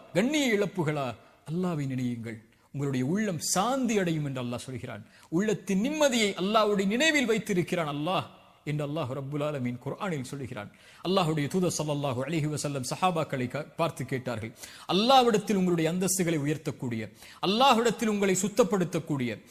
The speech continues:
தங்கம் வெள்ளிகளை அல்லாஹ்வுடைய பாதையில் கொடுப்பதை விடவும்,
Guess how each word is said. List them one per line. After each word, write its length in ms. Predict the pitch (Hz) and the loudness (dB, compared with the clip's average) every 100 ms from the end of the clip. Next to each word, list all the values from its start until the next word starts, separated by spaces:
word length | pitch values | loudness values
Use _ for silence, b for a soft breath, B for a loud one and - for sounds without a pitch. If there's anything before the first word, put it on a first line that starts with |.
| B B _ | B B _
தங்கம் 480 | 196 277 277 262 220 | 2 4 4 4 4
வெள்ளிகளை 440 | 254 269 233 233 | 2 4 6 6
அல்லாஹ்வுடைய 520 | 208 254 254 240 240 | 4 4 4 4 2
பாதையில் 440 | 208 202 208 208 190 | 2 2 4 2 2
கொடுப்பதை 460 | 185 190 190 170 | 2 2 2 0
விடவும், 320 | 147 135 113 | 0 0 -4